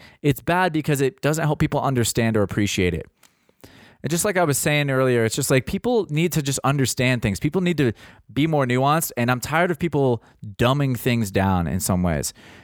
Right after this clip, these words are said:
For sure, be funny and have a sense of humor, but also let's not lower the bar so low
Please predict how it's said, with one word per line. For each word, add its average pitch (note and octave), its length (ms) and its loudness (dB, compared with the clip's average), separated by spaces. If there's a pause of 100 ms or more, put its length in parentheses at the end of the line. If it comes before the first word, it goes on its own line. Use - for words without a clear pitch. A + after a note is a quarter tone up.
(160)
For D3 160 -2
sure, F#3 280 0
be F3 420 0
funny B2 480 0
and A2 100 -2
have A#2 160 0
a A2+ 40 0
sense - 240 -2
of G2+ 40 0
humor, C3+ 280 0
but A#2+ 160 0
also F3 500 0 (560)
let's D3+ 240 -2
not A#3 320 -2 (960)
lower C3+ 460 0
the C#3+ 120 0
bar A#2+ 400 0
so - 420 -2
low C3+ 640 0